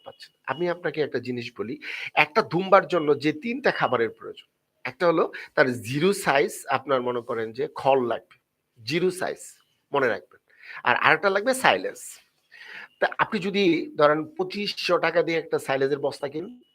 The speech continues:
তাহলে দেখা যাচ্ছে পুরা মাস আপনার চলে যাচ্ছে। আপনার সাইলেজ লাগবে, তারপরে আপনার মনে করেন জিরো সাইজের, আ, আপনার এই, আ, আ, আপনার খড় লাগবে, আর লাগবে হলো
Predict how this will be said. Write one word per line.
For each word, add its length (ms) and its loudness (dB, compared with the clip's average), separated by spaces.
তাহলে 140 0
দেখা 140 4
যাচ্ছে 220 -8
পুরা 180 2
মাস 480 -2
আপনার 240 -6
চলে 240 -6
যাচ্ছে। 400 -14
আপনার 160 -2
সাইলেজ 560 4
লাগবে, 340 -2
তারপরে 400 2
আপনার 280 -4
মনে 180 -6
করেন 280 -6
জিরো 220 -4
সাইজের, 520 -2
আ, 140 0
আপনার 500 -4
এই, 380 0
আ, 220 -6
আ, 120 -8
আপনার 340 -8
খড় 340 4
লাগবে, 360 0
আর 160 0
লাগবে 380 -2
হলো 300 -2